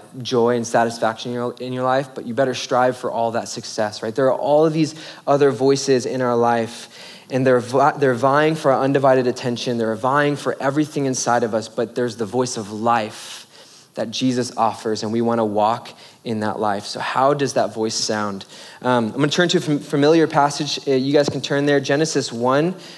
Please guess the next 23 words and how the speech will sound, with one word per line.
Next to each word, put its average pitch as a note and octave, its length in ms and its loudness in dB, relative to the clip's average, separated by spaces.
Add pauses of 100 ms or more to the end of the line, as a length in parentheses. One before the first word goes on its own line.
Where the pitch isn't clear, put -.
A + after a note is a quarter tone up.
(120)
Um, B2 160 0
you C3 120 4
guys C3 140 2
might C3+ 280 2
be D3+ 100 -2
familiar. D#3 640 2 (420)
But C#3 200 2
if G3 380 4
this D#3+ 440 0
is, C3+ 360 2
Scripture - 720 0
is C3 240 2
the B2+ 80 -2
voice C3 320 2
of A2+ 140 -4
God, A#2+ 260 4
we A#2+ 140 -2
can B2+ 160 -4
expect A2+ 380 -4
it G#2 80 -14
to - 40 -14
keep - 220 -12
speaking. G2 400 -10